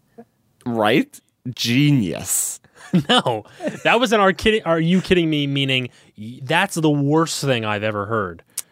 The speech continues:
Speaker 1: Listen, Skanky, <laughs> I
Speaker 2: Like
Speaker 1: think we
Speaker 2: that,
Speaker 1: both <laughs>
Speaker 2: it's gonna so-, the, the pineapple's gonna seep into the bagel, making it soggy.
Speaker 1: No, you're not gonna put all the
Speaker 2: What do
Speaker 1: juices
Speaker 2: you
Speaker 1: with
Speaker 2: mean?
Speaker 1: it.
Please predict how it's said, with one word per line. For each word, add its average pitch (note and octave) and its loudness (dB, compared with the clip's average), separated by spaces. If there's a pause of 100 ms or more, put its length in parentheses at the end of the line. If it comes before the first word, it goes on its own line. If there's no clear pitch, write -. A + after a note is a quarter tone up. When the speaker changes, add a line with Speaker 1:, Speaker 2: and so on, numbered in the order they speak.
(320)
Speaker 1:
Listen, - -4
Skanky, - -6 (320)
<laughs> - -20
I - -2
Speaker 2:
Like E3 4
Speaker 1:
think A#3 0
we G#3 2
Speaker 2:
that, A3+ -2
Speaker 1:
both - -4
<laughs> - -10
Speaker 2:
it's C4 0
gonna D#4 2
so-, - -2
the, F3+ 0
the D#3 -2
pineapple's E3 -2
gonna D3+ 0 (120)
seep - -2 (240)
into A3 2
the E3+ 2
bagel, D3 0
making E3 0
it D#3+ -4
soggy. G3 -2 (1800)
Speaker 1:
No, D4+ 4
you're F3+ 4
not B3 2
gonna B3 0
put C4+ 2
all B3+ 2
the E3+ 2
Speaker 2:
What C#3+ -2
do A#3+ -2
Speaker 1:
juices B4+ 2
Speaker 2:
you G#2+ 0
Speaker 1:
with A2 2
Speaker 2:
mean? - 4
Speaker 1:
it. - 0